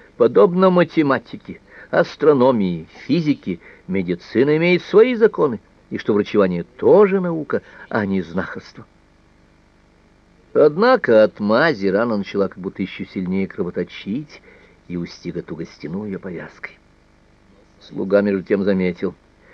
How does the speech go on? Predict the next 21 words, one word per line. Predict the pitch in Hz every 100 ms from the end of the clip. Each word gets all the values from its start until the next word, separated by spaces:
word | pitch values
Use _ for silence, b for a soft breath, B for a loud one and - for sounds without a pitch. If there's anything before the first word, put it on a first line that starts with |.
| b b b -
«Когда | 113 123 123 160 240
нас | 240 220 - -
лечили | 170 160 - 175 214 208 156
желудками | 104 98 113 143 170 143 127 117
ящериц, | 107 120 - - 185 190 196 - - _ _ _ _ _ -
семикратно | 151 131 123 110 123 127 131 123
проваренными | 120 117 120 127 127 127 117 B B B
во | 110 120
время | 110 120 120
полнолуния, | 127 117 113 104 101 117 127 117 b b b b
правым | - - 208 175 120
глазом | 107 180 190 127 -
совы, | 113 98 95 135 165 - _ _ _ - -
семикратно | 139 135 113 131 104 127 107
заговоренным | 117 117 120 120 113
на | 113
закате | 110 107 104 101 -
солнца, | 95 120 160 - 135 B B B
и | 107 101
змеиным | 107 113 107 104 -
сердцем, | 95 107 170 185 - 190